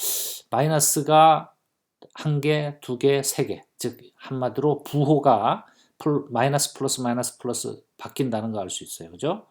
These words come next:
그리고 그 다음 숫자가 이 곱하기 일, 그 다음 삼 곱하기 이 곱하기 일, 사, 삼, 이, 일 이렇게, 즉, 예, 계승꼴이 쭉 나온다는 걸 알 수 있겠어요.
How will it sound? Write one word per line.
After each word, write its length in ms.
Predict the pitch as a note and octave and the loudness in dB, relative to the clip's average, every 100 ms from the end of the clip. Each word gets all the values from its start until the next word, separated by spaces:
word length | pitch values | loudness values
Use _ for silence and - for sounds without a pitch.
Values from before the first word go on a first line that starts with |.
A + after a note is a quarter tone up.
| _ _ _ | _ _ _
그리고 280 | - A2 C3+ | -6 -2 -2
그 100 | - | 0
다음 200 | B2 A#2+ | -2 -2
숫자가 720 | - - - C#3 C#3 E3+ F3 - _ _ _ _ - | -4 -4 0 2 2 0 -2 -20 _ _ _ _ -6
이 120 | C3+ | -2
곱하기 440 | C#3+ D3 C3 A#2+ B2 | 0 2 0 0 0
일, 280 | D3+ G3+ | 2 0
그 80 | G#3 | 0
다음 200 | A2+ G#2+ | -2 -2
삼 280 | G#2 - D3 | -6 -4 -2
곱하기 320 | C3+ - B2+ | -4 -4 -4
이 60 | A#2 | -4
곱하기 360 | A2+ A2+ A2 A#2+ | -6 -8 -6 -2
일, 260 | D3 G3 | -2 -4
사, 240 | - - C3+ | -6 -2 2
삼, 260 | C3+ B2+ | 2 0
이, 160 | A2 A2+ | -2 0
일 240 | C#3 E3 | 0 -2
이렇게, 320 | - F#2 - - _ | -4 -12 -16 -20 _
즉, 280 | - G#2+ - _ _ _ - | -14 -14 -14 _ _ _ -16
예, 160 | F2 F2+ | -14 -10
계승꼴이 1160 | G#2+ G#2+ A#2 C#3 A2+ G#2 - A#2+ G#2 F2+ A2+ G2 | -2 0 2 0 -2 -8 -8 -8 -6 -6 -8 -10
쭉 180 | B2 G#2 | -12 -10
나온다는 460 | F#2+ G2 F#2+ G2 | -10 -12 -12 -10
걸 160 | A#2 A#2+ | -6 -6
알 100 | E2 | -8
수 140 | - | -14
있겠어요. 400 | - - - - | -20 -18 -16 -16